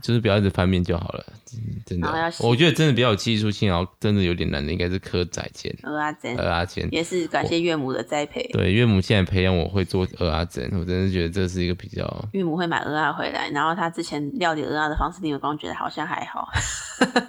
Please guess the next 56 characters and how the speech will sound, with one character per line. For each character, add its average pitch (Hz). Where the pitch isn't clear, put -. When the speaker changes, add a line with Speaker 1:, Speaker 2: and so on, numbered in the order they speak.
Speaker 2:
<laughs> -
Speaker 1:
豆 117
豉 82
啦。 65
Speaker 2:
豆 190
豉， 143
豆 185
豉 165
鲜 151
蚵 156
你 143
不 151
行 -
哦。 -
Speaker 1:
我 117
蛮 131
喜 156
欢 120
的 135
啊， 127
很 -
下 151
饭， 135
Speaker 2:
哦， 123
但， -
Speaker 1:
但 -
我 131
不 196
Speaker 2:
但 190
太 175
咸 123
是 147
不 -
是？ -
Speaker 1:
但 160
我 113
不 95
吃 113
淀 110
粉， 85
现 127
在 120
比 -
较 101
戒 98
淀 85
粉， 80
那 131
个 123
就 123
是 120
要 117
大 92
口 -
吃 101
饭、 95